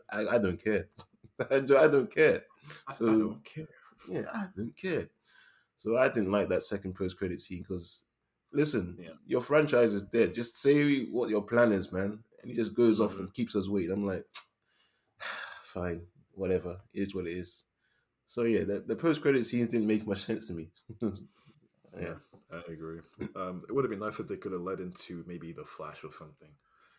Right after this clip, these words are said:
Speaker 2: because then that would make a bit more sense, I gue-, I
Speaker 1: Yeah.
Speaker 2: guess. Leading
Speaker 1: Yeah.
Speaker 2: into the end game, you know,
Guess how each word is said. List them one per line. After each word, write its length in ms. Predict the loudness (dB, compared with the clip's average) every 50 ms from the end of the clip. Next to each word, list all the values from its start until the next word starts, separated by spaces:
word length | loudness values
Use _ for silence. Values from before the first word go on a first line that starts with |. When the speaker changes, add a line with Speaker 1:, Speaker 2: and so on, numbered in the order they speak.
| _ -20 -18 -12 -10
Speaker 2:
because 280 | -8 -8 -6 -8 -6 -6
then 420 | -6 -6 -6 -8 -10 -10 -12 -12 -10 -6
that 240 | -4 -2 -2 -2
would 140 | -4 -6 -6
make 220 | -8 -10 -10 -10 -10
a 60 | -12
bit 320 | -12 -10 -8 -8 -8 -8
more 280 | -10 -10 -10 -8 -8 -8
sense, 480 | -8 -8 -8 -8 -8 -10 -12 -12 -12 -14 -16 -18 -18 -18 -18
I 60 | -18
gue-, 240 | -16 -16 -14 -14 -12 -6 0
I 20 |
Speaker 1:
Yeah. 200 | 2 4 4 4 2 0
Speaker 2:
guess. 340 | -2 -6 -8 -12 -14 -16 _ _ _ _ _ _ _ _ _ _ _ _ _ _ _ _ _ _ _ _ _ _ _ _ _ _
Leading 280 | -10 -6 -4 -2 -2 -2
Speaker 1:
Yeah. 60 | -2 -4
Speaker 2:
into 140 | -8 -10
the 100 | -10 -10
end 180 | -10 -12 -10 -8
game, 240 | -8 -6 -6 -8 -10
you 80 | -10
know, 300 | -8 -8 -8 -10 -10 -12